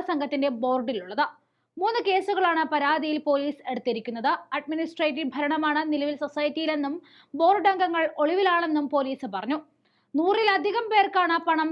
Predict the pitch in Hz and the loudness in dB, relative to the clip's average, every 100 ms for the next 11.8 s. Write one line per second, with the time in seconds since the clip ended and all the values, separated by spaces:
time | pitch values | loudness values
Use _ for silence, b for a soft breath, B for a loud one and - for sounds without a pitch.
0 | 320 302 262 294 285 269 240 220 208 302 | -2 -4 -2 -4 -4 -4 -4 -4 -2 -2
1 | 349 320 302 392 392 330 302 - - 294 | -2 0 2 2 2 2 0 -4 -10 -2
2 | 294 320 330 339 320 311 285 277 285 302 | -2 0 -2 0 0 -2 -2 -4 -2 -2
3 | 320 302 285 269 320 311 285 302 262 247 | 0 0 0 -4 -2 0 0 -2 -6 -8
4 | 277 - 302 277 285 277 262 202 - b | -8 -4 -2 -2 -2 -2 -2 -6 -12 b
5 | b 277 285 - 392 381 339 294 285 233 | b -6 -4 0 2 2 0 -2 -2 -2
6 | 233 247 208 185 185 226 277 - _ _ | -2 -4 -6 -8 -8 -4 -4 -6 _ _
7 | _ _ _ 311 339 349 349 339 339 339 | _ _ _ -4 0 2 2 0 2 2
8 | 349 - 277 330 427 392 370 339 302 339 | 0 -2 0 0 0 2 2 2 0 -2
9 | 339 254 262 240 220 277 - - 294 339 | -2 -2 -2 -4 -2 -4 -4 -6 -2 0
10 | 359 381 320 330 349 349 339 370 - 302 | 2 0 0 -2 0 -2 -4 -6 -2 0
11 | 302 311 330 349 - 320 - | 0 -2 -4 -4 -4 -6 -2